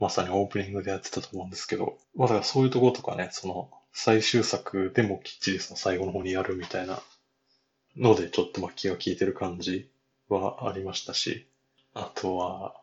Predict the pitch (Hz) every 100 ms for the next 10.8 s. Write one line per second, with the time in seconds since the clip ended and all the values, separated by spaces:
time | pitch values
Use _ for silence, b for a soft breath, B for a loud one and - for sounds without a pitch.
0 | _ 104 98 95 - 90 90 - _ -
1 | 92 87 92 90 90 - _ - - 131
2 | 104 90 - 98 - - 87 95 107 113
3 | 110 - 92 90 92 92 - - 95 98
4 | 98 - _ _ _ _ - 127 135 135
5 | 135 - - 127 123 131 123 - 123 120
6 | - 107 120 131 - _ _ - 110 104
7 | 107 107 104 104 104 104 104 - 107 104
8 | 110 104 - 104 - 92 95 92 90 92
9 | 95 90 _ _ _ - - 113 127 123
10 | 123 117 98 92 - - -